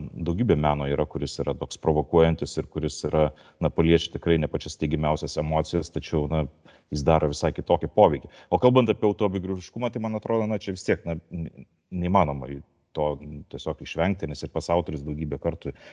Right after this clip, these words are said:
visuose interviu kalba apie tas patirtas traumas ir apie tai, kaip jo šeima irgi po, i-, irgi, kaip jisai pats sako, kad tai yra įvair-, įvai-, yra du būdai pagrindiniai, kaip šeima susidoroja su netektimi,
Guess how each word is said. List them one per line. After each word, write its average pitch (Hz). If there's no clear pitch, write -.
visuose -
interviu 78
kalba 73
apie 73
tas 76
patirtas -
traumas 92
ir 76
apie 69
tai, 82
kaip -
jo 87
šeima 82
irgi 78
po, 76
i-, 69
irgi, 80
kaip -
jisai -
pats -
sako, 78
kad -
tai 71
yra 85
įvair-, 90
įvai-, 98
yra 107
du 104
būdai 92
pagrindiniai, 78
kaip 78
šeima 80
susidoroja 78
su -
netektimi, 78